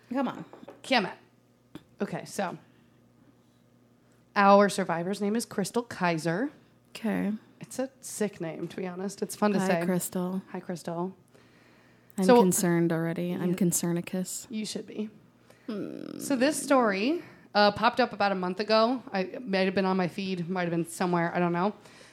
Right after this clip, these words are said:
Speaker 2: But I kept intending to do it, and then, like, sixty-nine was a thing.
Speaker 1: Mm-hmm.
Speaker 2: So now I'm doing it. I'm very excited because it actually, like, it actually is very hashtag relevant to not only this conversation that we just had, but, like,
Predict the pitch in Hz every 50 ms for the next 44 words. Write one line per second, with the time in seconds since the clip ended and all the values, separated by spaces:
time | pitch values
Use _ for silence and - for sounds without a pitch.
0 | - _ - 196 190 190 190 - - - - - _ _ - 190 - 214 190 190
1 | 190 170 185 208 202 196 196 185 185 170 170 208 214 208 208 202 202 - - 196
2 | 190 190 185 185 180 180 170 165 160 165 160 - - - - - _ _ _ -
3 | - 175 - - 196 190 196 202 202 202 208 208 208 185 190 190 196 - 208 196
4 | 190 190 185 185 190 196 277 247 214 196 196 208 202 202 202 208 214 202 202 190
5 | - - - 185 170 170 170 170 175 165 - - - - _ _ _ - 165 156
6 | 156 160 165 175 196 214 202 202 190 185 175 165 165 160 170 180 175 - - 285
7 | 302 294 262 226 226 - 220 202 208 202 208 220 - - 247 226 220 208 190 180
8 | 180 - - _ _ _ _ _ _ - 196 190 190 196 - - 202 190 185 185
9 | 165 170 190 185 180 180 175 170 - - - _ _ _ - - 190 170 - 190
10 | 170 170 160 165 160 165 180 190 190 226 233 247 247 - - - - - 214 190
11 | - _ - - 226 226 220 214 214 208 196 202 - - - - 226 269 330 349
12 | 311 269 240 220 180 196 220 254 240 - - - - 247 240 240 233 226 - 233
13 | 226 - 240 233 220 202 - - 185 175 170 156 - 175 175 208 240 - - -
14 | 254 269 269 269 277 254 226 214 - - 202 190 180 180 175 -